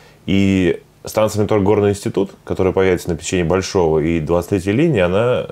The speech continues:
ну, как считается, необходимой для транспортного обеспечения этого мундиаля, потому что на Васильевском не-, недостаточно сейчас, э,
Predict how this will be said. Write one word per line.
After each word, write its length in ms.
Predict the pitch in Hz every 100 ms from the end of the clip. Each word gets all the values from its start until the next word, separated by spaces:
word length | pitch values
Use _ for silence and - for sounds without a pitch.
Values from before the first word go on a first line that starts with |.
| - - -
ну, 200 | - 98
как 140 | 87 -
считается, 400 | - 127 123 98
необходимой 500 | 92 98 98 110 92
для 160 | 90
транспортного 420 | 90 101 95 90
обеспечения 600 | 85 - 87 92 78 67
этого 500 | 62 - 55 - 69
мундиаля, 720 | 69 67 85 90 113 185 175 156 - - -
потому 200 | - 90
что 140 | 95 -
на 80 | 90
Васильевском 720 | 95 98 82 - 76 64 50 - - 53 69 78
не-, 140 | 82 85
недостаточно 800 | 87 95 101 98 101 95 80 80
сейчас, 440 | - 78 - - -
э, 480 | - 71 71 71 71